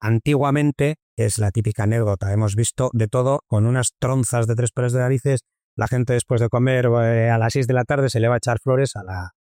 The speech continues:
a la Virgen y sale, eh, se hace una misa previa, luego se recorre medio pueblo desde la iglesia hasta el puerto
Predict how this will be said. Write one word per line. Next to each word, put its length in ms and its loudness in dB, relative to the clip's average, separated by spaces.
a 120 -2
la 100 2
Virgen 380 -2
y 120 0
sale, 380 0
eh, 340 2
se 200 -2
hace 240 0
una 200 2
misa 360 0
previa, 640 2
luego 240 2
se 100 -2
recorre 380 0
medio 240 2
pueblo 340 2
desde 260 0
la 160 -2
iglesia 540 -2
hasta 220 -4
el 100 0
puerto 400 0